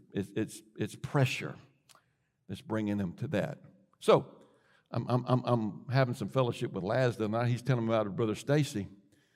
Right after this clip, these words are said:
And, um, I found a little bit more, Laz, that, amen, y'all were helping him through some chaos.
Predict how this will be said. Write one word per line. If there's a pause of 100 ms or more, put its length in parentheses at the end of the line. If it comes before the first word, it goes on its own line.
(460)
And,
um, (540)
I
found
a
little
bit
more,
Laz,
that, (1040)
amen,
y'all
were
helping
him
through
some (180)
chaos.